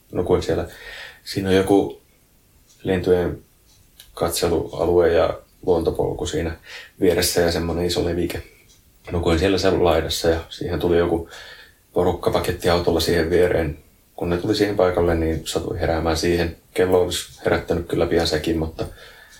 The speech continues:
satuin heräämään ja totesin, että no mitäs tässä enää makoilemaan. Pyörän päälle taas jatkoin matkaa. Joskus siinä vähän varmaan tuota aikaisemmin oli alkanut tuntua jalassa jotain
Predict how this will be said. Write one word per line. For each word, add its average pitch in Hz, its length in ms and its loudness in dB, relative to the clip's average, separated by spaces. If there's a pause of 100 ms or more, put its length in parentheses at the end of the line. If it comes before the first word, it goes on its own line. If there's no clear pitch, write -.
satuin 113 320 0
heräämään 104 400 4
ja 90 60 2
totesin, 87 340 -2
että 82 160 -6
no 87 60 -2
mitäs 80 260 -6
tässä - 300 -4
enää 73 200 -4
makoilemaan. - 520 -10 (560)
Pyörän 82 240 -2
päälle 82 200 -2
taas - 280 -2 (760)
jatkoin 82 300 0
matkaa. 80 360 -4 (1000)
Joskus 101 320 -2
siinä 101 380 2 (480)
vähän 95 180 0
varmaan 92 280 0
tuota 87 300 4
aikaisemmin 80 640 -2 (220)
oli 92 140 2
alkanut 87 420 0
tuntua 92 440 -6 (340)
jalassa 98 420 2
jotain 90 400 0